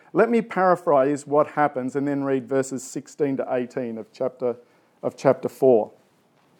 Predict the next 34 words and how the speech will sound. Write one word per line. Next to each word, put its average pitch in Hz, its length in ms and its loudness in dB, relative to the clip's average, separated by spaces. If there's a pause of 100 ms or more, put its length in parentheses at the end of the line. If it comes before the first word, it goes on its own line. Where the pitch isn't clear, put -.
(220)
First, 160 560 6 (100)
we've 156 160 -6
got 165 180 0
Eli 185 340 0
sitting 156 420 -8
there 131 180 -4
trembling. 131 600 -8 (920)
And 151 120 0
he's 151 100 0
not 208 260 2
trembling 151 440 4
for 135 160 4
his 120 180 -2
sons. 127 360 2
He - 220 -14
doesn't 175 220 -6
seem 143 180 -2
to 110 60 -4
care 151 240 -2
much 123 240 0
for 120 160 -8
his 113 140 -6
sons. 131 340 -2
He's 123 220 -6
accepted 143 440 0
they're 127 120 0
going 123 160 0
to 117 80 -2
die 123 300 0
in 110 100 -8
chapter 117 280 -8
three. 135 420 -2 (840)
He's 196 220 6
also 170 800 6